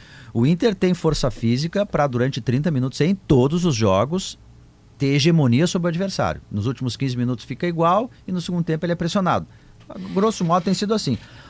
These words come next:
Olha, então, que o Inter, sabendo disso,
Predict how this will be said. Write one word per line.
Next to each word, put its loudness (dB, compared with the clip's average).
Olha, 4
então, 0
que -6
o -2
Inter, -2
sabendo -4
disso, -8